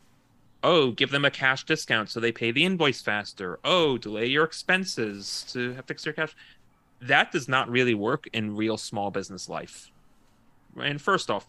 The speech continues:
don't be giving people net thirty terms, which means due in thirty days, because no one knows what the hell net thirty even means to begin with. Net thirty terms and give them a discount ahead of time.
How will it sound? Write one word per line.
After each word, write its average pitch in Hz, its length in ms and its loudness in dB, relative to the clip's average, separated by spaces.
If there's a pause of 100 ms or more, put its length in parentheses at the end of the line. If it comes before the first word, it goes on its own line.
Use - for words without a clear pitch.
(140)
don't 151 280 2
be 147 140 4
giving 147 260 2
people 127 380 0
net 117 300 0
thirty 117 340 0
terms, 110 680 -8 (140)
which 135 240 0
means 123 320 -4
due 127 280 4
in 117 100 0
thirty 107 360 2
days, 95 360 -2
because - 240 -6
no 123 140 0
one 120 80 -2
knows 104 160 -6
what - 60 -20
the 95 60 -8
hell 95 160 -6
net 104 240 -8
thirty 101 280 -4
even 95 240 -8
means - 280 -10
to - 80 -14
begin 131 320 -8
with. 117 280 -4 (400)
Net 139 240 2
thirty 135 280 2
terms 131 320 0
and 104 120 -6
give 117 120 2
them 113 100 -6
a 104 40 -6
discount 95 380 -8
ahead - 140 -14
of - 100 -14
time. - 220 -20